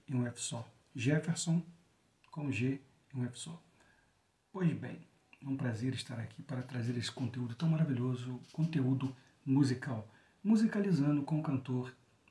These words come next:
Jefferson Alves. Pois bem, alimentos impróprios para os cantores.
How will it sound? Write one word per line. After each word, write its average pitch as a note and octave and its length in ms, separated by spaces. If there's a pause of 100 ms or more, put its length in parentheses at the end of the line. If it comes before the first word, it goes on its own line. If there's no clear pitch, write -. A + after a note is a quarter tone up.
(300)
Jefferson B2+ 560
Alves. - 340 (1500)
Pois E3 180
bem, A2+ 300 (1040)
alimentos - 1200 (320)
impróprios C#3+ 1080 (260)
para A#2+ 520 (1200)
os - 140
cantores. D3 1040